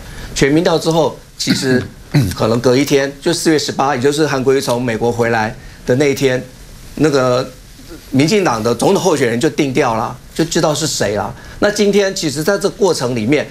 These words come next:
如果是民进党的候选人先出来，然后国民党这边韩国瑜决定要选或，或者怎么样的话，我觉得都会比较好。再加上说他到美国去，他这个行程里面其实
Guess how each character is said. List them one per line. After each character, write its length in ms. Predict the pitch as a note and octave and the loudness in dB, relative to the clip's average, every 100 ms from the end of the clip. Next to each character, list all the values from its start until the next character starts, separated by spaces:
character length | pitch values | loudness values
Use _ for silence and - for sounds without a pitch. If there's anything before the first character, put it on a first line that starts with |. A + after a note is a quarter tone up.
| - - | -10 -2
如 160 | D3 | 2
果 140 | G#3 D3+ | 2 2
是 220 | E3+ D#3+ - | 2 -2 0
民 180 | C#3+ F#3 | 0 2
进 160 | A3 | 0
党 160 | D3+ A2+ | 0 -2
的 60 | |
候 140 | D3 D3 | 0 0
选 100 | A#2 | 0
人 80 | A2+ | 0
先 200 | C#3+ C#3 | 0 0
出 180 | C#3 | 0
来， 220 | B2+ G2+ - - - - | 0 -2 -8 -18 -10 -2
然 120 | C#3+ | 0
后 240 | F#3+ C#3 - - - - | 0 -2 -8 -20 -12 -2
国 120 | D3+ | 0
民 120 | F#3+ | 2
党 180 | D#3 A2+ | 0 -2
这 80 | D#3 | 0
边 240 | D3+ D3 - | 0 0 -6
韩 140 | C3 | -4
国 140 | C3 C3 | 0 0
瑜 60 | |
决 120 | B2+ | 0
定 180 | B2+ C#3 | 0 0
要 200 | D#3 D3+ | 0 0
选 220 | A#2+ G2 - | -2 -6 -6
或， 160 | C#3 - - | -6 -6 -4
或 80 | - | -2
者 80 | C3+ | 0
怎 140 | G#2+ G2+ | -2 0
么 80 | |
样 160 | C3+ A#2 | 0 0
的 60 | G#2+ | -2
话， 200 | A2+ - | -4 -2
我 140 | F3 | -2
觉 220 | B2+ C#3+ C3+ | 0 0 2
得 120 | C#3 | 2
都 120 | D#3+ | 0
会 120 | D#3 | 0
比 120 | A2 | -2
较 180 | G#2+ G#2 | -4 -4
好。 340 | G#2 - - - - - | -6 -8 -10 -12 -18 -6
再 120 | - | -2
加 160 | E3 F3+ | 0 0
上 220 | E3+ D#3+ | 0 0
说 260 | - D3 D3 - - | 0 0 -2 -8 -6
他 160 | E3 E3 | -2 0
到 180 | F3 | 0
美 160 | C3 A2+ | -2 -4
国 220 | F#2+ G#2+ | -4 -2
去， 320 | A2 D#3+ A#2+ - - - | 0 0 -2 -4 -16 -2
他 160 | D#3+ | 0
这 100 | E3 | 2
个 100 | D3+ | 0
行 260 | C#3 A2+ A#2 | 0 -2 0
程 200 | B2 A#2 | 0 0
里 80 | G#2+ | -2
面 240 | - - | -2 -2
其 140 | - D#3+ | 0 0
实 300 | D#3 C#3+ | 2 0